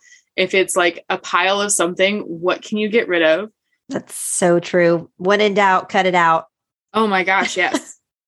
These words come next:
Speaker 2: <laughs> That's
Speaker 1: I
Speaker 2: so
Speaker 1: don't
Speaker 2: helpful.
Speaker 1: even, I don't Marie Kondo anymore. I don't say, "Do I love this?" I just say, "I'm just gonna get rid of you. It's fine."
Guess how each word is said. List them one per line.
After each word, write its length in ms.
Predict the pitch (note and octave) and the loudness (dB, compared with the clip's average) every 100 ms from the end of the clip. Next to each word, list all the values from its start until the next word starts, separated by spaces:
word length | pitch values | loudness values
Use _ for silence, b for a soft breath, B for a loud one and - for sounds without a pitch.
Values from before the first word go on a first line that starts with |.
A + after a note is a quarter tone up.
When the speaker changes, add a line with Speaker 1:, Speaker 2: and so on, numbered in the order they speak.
| _ _ | _ _
Speaker 2:
<laughs> 460 | _ _ _ _ | _ _ _ _
That's 160 | A#3+ G3+ | -4 0
Speaker 1:
I 80 | G3 | 2
Speaker 2:
so 40 | |
Speaker 1:
don't 80 | C4+ | 4
Speaker 2:
helpful. 200 | C4+ B3+ | 2 2
Speaker 1:
even, 140 | F#3 F3+ | 0 0
I 60 | |
don't 140 | B3+ B3 | 2 2
Marie 240 | A#3 A#3+ | 2 2
Kondo 340 | - A3 A#3+ | 0 0 2
anymore. 280 | G#3+ F#3+ F3+ | 2 0 0
I 40 | F#3+ | 0
don't 200 | A#3+ A3+ | -2 -2
say, 240 | A3+ A3 | 0 0
"Do 160 | G3 G3 | 0 0
I 100 | F#3+ | 0
love 220 | G3+ G3+ | 0 -2
this?" 180 | F#3 F3+ | -4 -4
I 60 | |
just 200 | F3+ F#3 | -6 -2
say, 160 | F#3 E3 | -2 0
"I'm 160 | G3+ D4 | 0 -2
just 280 | G#4 - - | -4 -10 -6
gonna 160 | B3+ C#4 | -2 0
get 180 | B3+ - | 0 -2
rid 140 | C#4 | -2
of 180 | B3+ F3+ | -2 -4
you. 140 | D3 | -6
It's 200 | F#3+ - | -6 -8
fine." 360 | - - A3 | -14 -18 -18